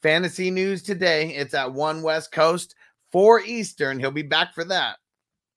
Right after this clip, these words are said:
And Uncle Bucks, I'm not playing, just peeping out the video, seeing what's up. Hell yeah. So this is the way that we do the draft orders. And, uh, pretty sure you've already, yeah, you've already seen this before 'cause you're in a Dynasty League.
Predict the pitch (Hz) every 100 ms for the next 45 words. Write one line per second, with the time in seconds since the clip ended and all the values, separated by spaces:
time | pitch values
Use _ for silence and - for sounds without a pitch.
0 | _ _ _ _ _ _ _ - 123 131
1 | 135 143 143 151 147 143 147 123 151 156
2 | 139 117 165 151 156 151 151 147 151 147
3 | 135 123 113 147 147 147 147 143 117 143
4 | 156 170 151 120 143 135 160 156 160 160
5 | 156 147 139 165 147 160 127 110 156 202
6 | 190 143 127 123 131 135 - - - -
7 | - 131 131 131 131 123 120 240 220 -
8 | 160 143 131 127 123 143 127 135 156 151
9 | 123 117 127 120 113 110 120 120 127 135
10 | 117 107 113 110 - 110 110 117 123